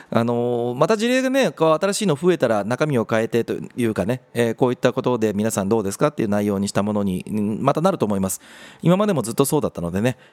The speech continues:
えー、また次回、また参考に聞いていただければ嬉しいかなと思いますけどもね。で、もう一通いただいております。えー、ラジオネーム、中平道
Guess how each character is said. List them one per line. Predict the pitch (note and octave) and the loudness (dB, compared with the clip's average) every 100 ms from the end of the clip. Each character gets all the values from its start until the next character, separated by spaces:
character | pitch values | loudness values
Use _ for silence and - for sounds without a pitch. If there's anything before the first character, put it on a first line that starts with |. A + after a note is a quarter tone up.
| _ | _
え | C3 C3 | 0 0
ー、 | B2+ | 0
ま | C3+ | -2
た | A#2+ | -2
次 | A#2+ | 0
回、 | A#2+ | 2
ま | G2+ G2+ | 2 -2
た | |
参 | - G#2+ G2+ | -2 -2 0
考 | G#2 | 0
に | G2 F#2+ - | 0 -2 -6
聞 | G2+ | -4
い | |
て | G2 | -2
い | |
た | G2 | 0
だ | F#2 | -2
け | G2+ | -2
れ | |
ば | F#2 | -2
嬉 | E2+ F2+ | -2 -2
し | F#2 | -2
い | |
か | E2+ | -4
な | F2 | -8
と | D#2 | -8
思 | D#2 | -8
い | |
ま | E2 | -6
す | - | -6
け | |
ど | F#2 | -2
も | B2 | 0
ね。 | C#3+ C#3 - - - - | 0 -2 -14 -20 -12 0
で、 | |
も | G#3 B3+ | 2 2
う | |
一 | C4+ - | 0 -4
通 | - B2+ | 0 0
い | |
た | G#2 | 0
だ | G#2+ G#2+ | -2 -2
い | |
て | G2 G2+ | 0 -2
お | F#2+ | 0
り | F#2 F2+ | -2 -2
ま | F2 | -2
す。 | - - - | -4 -8 -6
え | C3 B2+ | -2 0
ー、 | |
ラ | B2+ | 0
ジ | C#3+ G3 | 0 -2
オ | |
ネ | A3+ | 0
ー | A3+ | 0
ム、 | A#2 | 0
中 | A#2 B2+ - G3+ G3 - _ | 0 -2 -2 0 0 -4 _
平 | - C#3 A#2 A#2 | -4 0 0 0
道 | A#2+ B2 | -2 -4